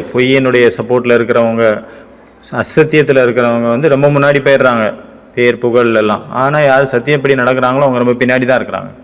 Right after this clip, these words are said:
ஆனா பாபா சொல்றாங்க, அந்த மாதிரி குழந்தைங்க பின்னாடி இருக்கிறது கிடையாது. சத்தியமான குழந்தைங்க அவங்க எங்க இருக்காங்க? எங்க இருக்காங்க சொன்னாரு பாபா? பாபாவுடைய இதயத்துல முன்னாடி இருக்காங்க. உலகத்துல பின்னாடி இருக்கிறாங்க, ஆனா பாபாவுடைய இதயத்துல முன்னாடி இருக்காங்க.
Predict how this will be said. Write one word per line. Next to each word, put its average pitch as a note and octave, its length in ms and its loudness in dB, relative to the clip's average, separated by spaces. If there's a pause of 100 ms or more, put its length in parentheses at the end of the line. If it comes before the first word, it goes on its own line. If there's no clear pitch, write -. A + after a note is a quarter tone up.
(220)
ஆனா C3+ 220 -2
பாபா A#2 340 2
சொல்றாங்க, D3+ 420 -2
அந்த C#3 200 -2
மாதிரி C#3 240 0
குழந்தைங்க B2+ 460 -2 (100)
பின்னாடி E3 380 0
இருக்கிறது C3 320 0
கிடையாது. G#2 320 0 (100)
சத்தியமான A2+ 500 -4
குழந்தைங்க F#2+ 380 -8 (240)
அவங்க A#2+ 280 -2
எங்க C3+ 200 0
இருக்காங்க? C#3 400 -2 (1040)
எங்க C3 200 -2
இருக்காங்க B2+ 420 -4
சொன்னாரு A#2 320 -6
பாபா? A2 240 -6 (500)
பாபாவுடைய C3+ 680 0
இதயத்துல C3+ 420 2
முன்னாடி B2+ 340 0
இருக்காங்க. F2+ 320 -6 (1120)
உலகத்துல B2+ 480 0
பின்னாடி C#3 340 -2
இருக்கிறாங்க, E3 440 0
ஆனா G#2+ 240 -2
பாபாவுடைய A2+ 500 0
இதயத்துல G#2+ 300 -2
முன்னாடி A#2+ 280 -2
இருக்காங்க. F2 320 -10